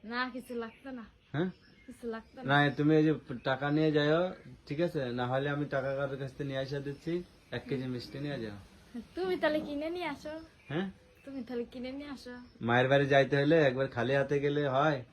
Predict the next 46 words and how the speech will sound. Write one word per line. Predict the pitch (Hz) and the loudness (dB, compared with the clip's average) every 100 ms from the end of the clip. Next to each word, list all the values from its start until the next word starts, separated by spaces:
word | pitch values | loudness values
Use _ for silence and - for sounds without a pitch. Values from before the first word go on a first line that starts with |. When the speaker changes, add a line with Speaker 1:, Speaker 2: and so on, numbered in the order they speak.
| - | -20
Speaker 1:
হুম। | 247 226 233 - - | -18 -16 -16 -18 -8
ওইব? | 247 294 415 415 240 208 - - - - | -4 0 4 6 6 0 -14 -20 -20 -8
Speaker 2:
নিজের | 110 131 147 | -4 2 4
মনটাও | 147 139 127 151 | 4 2 4 4
তো | 156 | 4
একটু | 156 160 | 2 2
ভালো | 143 139 | 2 4
থাকে, | 147 139 131 131 | 2 0 0 -2
একটু | 127 135 | -2 -2
এক | 131 127 | -2 0
কেজি | 135 | -2
মিষ্টি | 131 123 - | -2 -4 -2
নিয়ে | 139 139 | -2 0
গেলে | 139 139 | 0 -2
নিজের | 135 139 | 0 0
মনটা | 135 135 135 | 0 -2 -4
একটু | 123 143 | -4 -6
খুশি | 123 135 | -8 -6
থাকে | 131 151 | -2 0
না? | 175 175 92 - | 2 2 0 -6
Speaker 1:
তা | - | -10
তো | 311 330 | -10 -8
থাকেই। | - 320 311 277 277 277 - - - | -4 -4 -4 -2 -2 -4 -12 -20 -4
Speaker 2:
তাহলে? | 269 - | 2 4
Speaker 1:
সেরকম | - 349 | 4 0
সামর্থ্য | 339 349 339 - 302 | 0 -2 -2 -2 -2
দরকার | 302 302 311 | -2 -2 -6
না। | 320 330 320 - - - - - _ _ _ _ _ _ _ - | -6 -10 -10 -16 -20 -20 -20 -20 _ _ _ _ _ _ _ -4
Speaker 2:
থাক, | 127 131 113 - - - | 2 4 2 -6 -6 -2
কষ্ট | 131 - | 0 2
হলেও | 147 143 | 2 4
আমি | 151 147 147 | 4 4 2
আয়না | 135 131 | 0 -2
দেবো, | 127 127 | -4 -4
তুমি | 123 127 | -4 -4
নিয়ে | 127 123 | -2 -2
যাও, | 123 120 107 | -2 -2 -2
হ্যাঁ? | 147 | 0
দরকার | 151 139 160 | 4 4 6
হয় | 156 | 6
বাকি | 147 156 | 4 4
করে | 160 165 | 4 6
এনে | 160 | 4
দেবো | 131 127 | 2 0
মিষ্টি, | 117 - 127 | -2 -4 -6
হ্যাঁ? | 185 190 | -4 -4